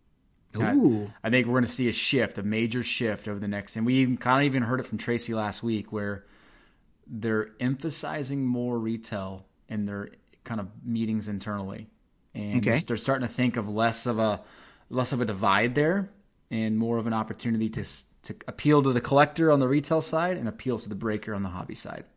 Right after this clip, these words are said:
Speaker 1: That's the way I interpreted it.
Speaker 2: Wow.
Speaker 1: So.
Speaker 2: So, you know, there's gonna be,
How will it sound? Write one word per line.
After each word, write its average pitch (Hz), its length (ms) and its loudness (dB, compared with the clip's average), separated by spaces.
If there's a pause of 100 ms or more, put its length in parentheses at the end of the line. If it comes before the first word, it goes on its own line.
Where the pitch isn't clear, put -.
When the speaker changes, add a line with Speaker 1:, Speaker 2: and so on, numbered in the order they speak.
Speaker 1:
That's 107 180 -2
the 120 100 -4
way 107 120 0
I 101 100 2
interpreted 98 480 -8
it. - 180 -16 (280)
Speaker 2:
Wow. 120 420 2 (320)
Speaker 1:
So. 104 540 0 (640)
Speaker 2:
So, - 140 0
you 160 120 4
know, 175 200 4
there's 151 160 0
gonna 143 260 0
be, 131 580 0